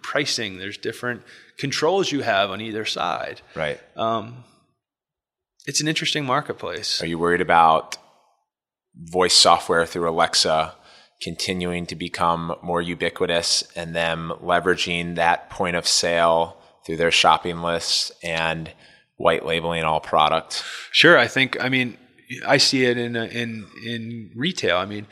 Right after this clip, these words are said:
Speaker 1: like, like stores like Wegmans. Wegmans are beautiful stores, but they do a insane amount of business of own brand.
Speaker 2: Yep.
Speaker 1: And they do it 'cause of the margin, right?
Speaker 2: Right.
Speaker 1: If I can, if I can make my own detergent instead of sell you and Tide, and,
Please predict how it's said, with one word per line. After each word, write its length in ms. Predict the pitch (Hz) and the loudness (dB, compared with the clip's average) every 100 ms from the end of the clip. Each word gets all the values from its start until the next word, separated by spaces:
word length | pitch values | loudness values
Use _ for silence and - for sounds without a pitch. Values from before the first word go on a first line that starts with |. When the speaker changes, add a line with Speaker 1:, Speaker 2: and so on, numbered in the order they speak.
| - - - | -20 -20 -2
Speaker 1:
like, 260 | 127 127 - | 2 2 0
like 160 | 123 - | -2 0
stores 260 | - 135 | 4 4
like 120 | 127 123 | 4 4
Wegmans. 520 | 131 107 90 104 - - | 4 2 -6 -8 -10 -6
Wegmans 300 | - 131 127 | -4 -2 -4
are 160 | 113 92 92 _ _ - _ _ | -6 -8 -14 _ _ -20 _ _
beautiful 360 | - 135 113 92 | 0 0 0 -4
stores, 460 | - 139 101 101 - | -6 -4 -4 -6 -8
but 240 | 113 - - - - _ _ | -10 -12 -20 -20 -20 _ _
they 100 | - 151 | 0 2
do 160 | 151 | 2
a 200 | 107 104 - _ - | 0 -4 -14 _ -14
insane 640 | 113 107 - 139 160 135 | -6 -2 0 0 -2 -2
amount 240 | 113 107 | -2 -4
of 80 | 104 | 0
business 380 | 131 131 107 - | 0 0 0 -2
of 120 | 101 - | -4 -8
own 240 | 107 107 | -6 -4
brand. 480 | 101 131 135 85 110 - | 0 0 -2 -10 -18 -2
Speaker 2:
Yep. 260 | 92 90 - | 2 2 2
Speaker 1:
And 80 | |
they 80 | 123 | 0
do 160 | 123 135 | 4 4
it 60 | 131 | 2
'cause 140 | 135 | -4
of 80 | 127 | -6
the 60 | 151 | -4
margin, 440 | 202 165 - 104 | -2 -2 -4 -10
right? 160 | 104 101 | 0 4
Speaker 2:
Right. 200 | 92 90 - - _ _ _ _ _ _ _ _ _ _ _ _ | 4 2 -4 -20 _ _ _ _ _ _ _ _ _ _ _ _
Speaker 1:
If 120 | 120 139 | 0 2
I 100 | 135 | 2
can, 280 | 147 131 - - - - | 0 -6 -10 -20 -14 -4
if 140 | - | 2
I 100 | 127 | 4
can 120 | 143 | 4
make 180 | 139 135 | 2 2
my 140 | 131 135 | 4 2
own 100 | 156 | 2
detergent 440 | - 113 113 113 | 0 0 0 -2
instead 200 | 104 123 | -2 0
of 80 | 113 | 0
sell 200 | 127 113 | 0 0
you 140 | 117 | 0
and 100 | 110 | -4
Tide, 340 | 101 165 143 120 | 0 2 2 2
and, 120 | 117 | -4